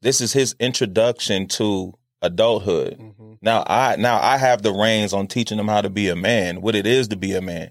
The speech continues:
Speaker 2: Mm-hmm.
Speaker 1: what it is to be empathetic, right?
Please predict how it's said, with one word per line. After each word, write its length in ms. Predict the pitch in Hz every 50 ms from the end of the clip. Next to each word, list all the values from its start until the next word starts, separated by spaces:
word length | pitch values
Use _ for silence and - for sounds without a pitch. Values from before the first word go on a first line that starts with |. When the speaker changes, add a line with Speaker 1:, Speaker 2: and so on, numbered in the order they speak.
| _
Speaker 2:
Mm-hmm. 420 | - - - _ _ _ _ - 95
Speaker 1:
what 120 | 117 123
it 100 | 120 117
is 160 | 123 127 117
to 100 | - 107
be 260 | 101 107 104 98 98 - -
empathetic, 680 | 123 127 120 113 101 - 123 127 131 113 104 - - _ - _
right? 340 | - 98 101 101 104 -